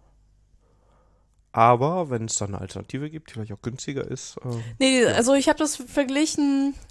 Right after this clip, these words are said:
Speaker 2: ähm, aus Gründen, ähm, will ich mir es, ähm, ja auch jetzt den Premium-Account von Language Tool holen, aber ich,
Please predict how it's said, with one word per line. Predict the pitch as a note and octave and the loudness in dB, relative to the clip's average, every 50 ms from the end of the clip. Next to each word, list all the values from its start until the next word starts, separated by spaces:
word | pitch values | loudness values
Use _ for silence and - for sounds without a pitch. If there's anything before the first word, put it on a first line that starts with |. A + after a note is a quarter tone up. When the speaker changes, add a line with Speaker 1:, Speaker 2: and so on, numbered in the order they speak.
| - - | -14 -2
Speaker 2:
ähm, | - A3 A3+ A3+ G#3+ - | 2 4 4 4 2 2
aus | - A#3+ B3 - | 2 2 2 2
Gründen, | - C4 D4+ E4 D#4+ D#4+ D#4+ C#4+ C#4 C4+ C4 - | 2 4 4 4 4 4 4 4 4 2 2 2
ähm, | - A#3 A#3+ A#3+ A#3 A#3 A#3 A3+ A3+ A#3 A3+ A#3 A#3 - | 2 4 4 6 4 4 2 0 -2 -2 -4 -4 -6 -4
will | - A3+ A3 | -4 -2 -2
ich | C4 B3+ - | -2 -2 0
mir | B3+ A#3+ A#3 | 0 0 0
es, | A#3 - - - - - - | -2 -4 -8 -10 -14 -12 -6
ähm, | - G#3+ A3 A3 G#3+ A3 A3 A3 | -4 -2 -2 0 -2 -2 -2 -2
ja | G#3+ G3+ F#3+ | 0 0 0
auch | A3 - | 0 -2
jetzt | A#3+ A3 - - | -6 -6 -6 -6
den | A3+ A3 | -8 -8
Premium-Account | - - B3+ B3+ B3+ B3+ B3 A3 F#3+ - - - A#3 A3 A3+ A3+ - | -4 -4 -2 -2 -2 -2 -2 -4 -4 -6 -4 -2 -2 -2 -2 -4 -6
von | - - G#3 G#3 | -8 -6 -4 -4
Language | A3 B3 C#4 C4+ C#4 - | -4 -4 -6 -6 -8 -10
Tool | - - D4+ D4 D4 | -8 -4 -2 -2 -2
holen, | C#4 C#4+ C#4 C#4 C4 | -2 -2 -2 -2 -2
aber | G#3 F3+ G#3 | -2 -2 -4
ich, | A3 | -6